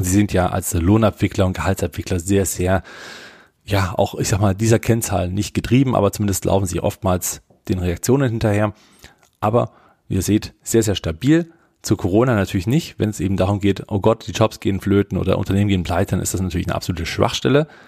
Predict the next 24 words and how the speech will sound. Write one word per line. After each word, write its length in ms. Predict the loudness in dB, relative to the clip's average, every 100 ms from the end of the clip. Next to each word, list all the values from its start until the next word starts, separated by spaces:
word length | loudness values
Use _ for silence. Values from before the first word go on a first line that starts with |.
| -20 -4
Hat 140 | 0
sich 100 | 2
aber 120 | 2
relativ 280 | 4 4 2
schnell 200 | 0 0
herausgestellt, 680 | 2 2 2 -2 -2 -2 -2
dass 100 | -4
es 40 |
eben 220 | -4 -2 -2
nicht 180 | -2
der 80 | -2
Fall 240 | -2 -2 0
sein 180 | -2
wird, 180 | -4 -6
weshalb 320 | -6 -6 -6
die 100 | -4
Aktie 260 | -8 -4 -4
aus 240 | -4 -8
den 140 | -10 -12
Corona-Tiefs 760 | -6 0 2 2 0 -6 -4
sehr 160 | 0 0
schnell 160 | 2
rausgefunden 580 | 4 4 2 -4 -4 -2
hat 160 | -2